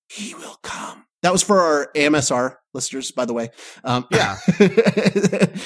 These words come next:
Speaker 1: so, uh, "He will come." And he doesn't know what it means. "What?" You know, and he's like,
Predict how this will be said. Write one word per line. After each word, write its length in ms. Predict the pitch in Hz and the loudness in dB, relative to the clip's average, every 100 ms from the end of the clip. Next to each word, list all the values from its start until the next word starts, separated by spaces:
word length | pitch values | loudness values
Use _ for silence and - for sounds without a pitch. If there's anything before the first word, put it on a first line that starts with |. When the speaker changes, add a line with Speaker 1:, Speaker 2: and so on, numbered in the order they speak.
| - 226 | -8 2
Speaker 1:
so, 420 | - - 214 165 - - - | 2 4 2 0 -10 -20 -6
uh, 380 | 180 170 156 147 - _ _ _ _ - - | 0 2 2 0 -6 _ _ _ _ -20 -16
"He 360 | - - 233 | -4 2 4
will 180 | 208 180 | 6 4
come." 320 | - 156 - - - _ _ | 0 -6 -8 -12 -20 _ _
And 140 | 160 170 | 4 4
he 120 | 156 | 4
doesn't 300 | 165 151 165 | 0 0 -2
know 100 | 135 | -2
what 140 | 131 | -6
it 260 | 139 135 123 | -8 -10 -4
means. 320 | 202 190 123 | -2 -2 -4
"What?" 300 | 147 127 196 _ _ | -10 -10 -12 _ _
You 100 | 151 | -8
know, 100 | 123 135 | -6 -4
and 80 | |
he's 120 | 127 | -4
like, 140 | 113 | -4